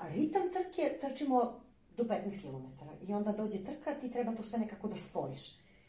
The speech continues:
Ja sam se za to spremala, pa eto, jul, avgust, tri i po meseca.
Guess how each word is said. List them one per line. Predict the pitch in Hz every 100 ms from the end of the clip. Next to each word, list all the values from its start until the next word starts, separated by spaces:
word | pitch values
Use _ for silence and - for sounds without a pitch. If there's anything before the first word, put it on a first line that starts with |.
| - - -
Ja | 247
sam | 269
se | 226
za | 196 180
to | 269 269
spremala, | - 185 220 285 269 233 202 - - - - -
pa | - 196
eto, | 202 202 196 185 - - - - - - - - -
jul, | - 180 240 220 190
avgust, | 214 196 180 - - - - _ _ -
tri | 285 285
i | 233 220
po | 180
meseca. | 135 - - -